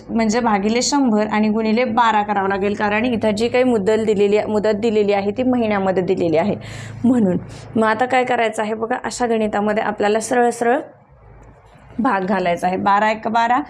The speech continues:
बारा पंच साठ आणि हे झाले वरचे दोन शून्य पाचशे, ठीक आहे. पाचा पाचा पंचवीस. आता काय आलं इथं, पाचशे गुणिले पाचा पाचा पंचवीस भागिले शंभर. हे दोन शून्य गेले, हे दोन शून्य गेले, पंचवीस पाचा सव्वा, सव्वाशे म्हणजे एकशे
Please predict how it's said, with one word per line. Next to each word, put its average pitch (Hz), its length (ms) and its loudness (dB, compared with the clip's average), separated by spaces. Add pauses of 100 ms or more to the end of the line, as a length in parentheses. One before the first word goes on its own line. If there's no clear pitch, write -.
(380)
बारा 220 280 2
पंच 220 320 -4
साठ 226 480 -2
आणि 208 200 -4
हे 214 160 -4
झाले 214 240 -2
वरचे 214 300 -2
दोन 202 300 0
शून्य 196 280 -2
पाचशे, 196 420 -4
ठीक 226 220 -2
आहे. 254 80 0
पाचा 208 300 0
पाचा 208 260 -2
पंचवीस. 220 500 -2 (360)
आता 220 220 2
काय 285 240 2
आलं 247 160 0
इथं, 226 380 -2
पाचशे 214 800 -2 (280)
गुणिले 208 380 2
पाचा 208 340 0
पाचा 202 340 -2 (500)
पंचवीस 214 600 0
भागिले 208 560 0 (220)
शंभर. 202 580 0
हे 208 180 0
दोन 220 360 2 (360)
शून्य 233 280 2
गेले, 220 260 2
हे 262 160 0
दोन 220 340 2
शून्य 208 300 0
गेले, 190 260 0
पंचवीस 220 500 -2
पाचा 208 320 0
सव्वा, 208 440 2
सव्वाशे 208 920 -2
म्हणजे 202 320 0
एकशे 220 340 0